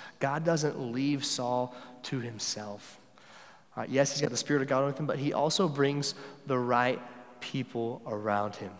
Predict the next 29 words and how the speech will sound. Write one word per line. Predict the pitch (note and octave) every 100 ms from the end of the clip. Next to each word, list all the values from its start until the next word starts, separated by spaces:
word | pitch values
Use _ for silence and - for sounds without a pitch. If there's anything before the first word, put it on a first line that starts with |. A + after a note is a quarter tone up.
| -
It | D#3
says | - C3+ A#2+
this | B2+ -
in, | A2
in | A2 A2
verse | A#2 A2+
twenty-six. | - A#2 G#2+ - G#2+ G2+ - - - - - -
Uh, | A2+ G#2+
when | - C3
Saul | B2+ C#3 D3
returned | D#3 - C#3 C#3
to |
his | C#3 E3
home | C#3+ C3 C3
at | -
Gibeah, | C#3 A#2 A#2 B2 - - - -
uh, | C3+ D3
a |
group | C#3+ D#3
of | D#3+ D3
men | C#3 C#3
whose | C3 C#3+ C#3
hearts | - D3 E3+ E3+ - - - C3
God | C3 C#3+ C#3
had | - C3+ C3 -
touched | - C#3+ - - - - - - - -
were | A#2+ A2
with | A2+ A2
him. | A2 G2